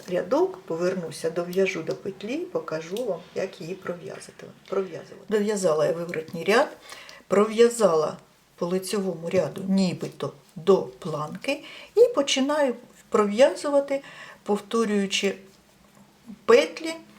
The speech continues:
які нижче, е, пет-, е, петлі для гудзика.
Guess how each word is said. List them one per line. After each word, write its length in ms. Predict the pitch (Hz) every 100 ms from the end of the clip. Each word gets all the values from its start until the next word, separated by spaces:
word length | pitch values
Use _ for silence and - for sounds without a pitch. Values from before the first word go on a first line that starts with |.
| - - -
які 320 | 190 190 202
нижче, 540 | 185 208 240 - 269 277 - - - - _ _ _ _ _ _ _ _ _ _ _ _ -
е, 260 | 190 170 87 - 202 -
пет-, 380 | - 208 208 202
е, 500 | 196 185 180 175 175 -
петлі 320 | - 190 208 214
для 180 | 208
гудзика. 520 | 196 160 147 - -